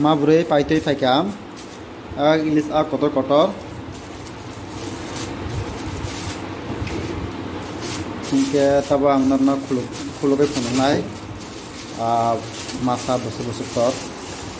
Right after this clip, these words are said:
To. Ilis a. Masa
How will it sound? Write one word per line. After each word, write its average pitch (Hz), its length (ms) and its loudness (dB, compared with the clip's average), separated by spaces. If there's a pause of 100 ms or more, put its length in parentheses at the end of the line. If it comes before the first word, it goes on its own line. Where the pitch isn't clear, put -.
(3250)
To. 117 160 0 (3000)
Ilis 139 240 4 (160)
a. - 20 8 (1000)
Masa 160 560 8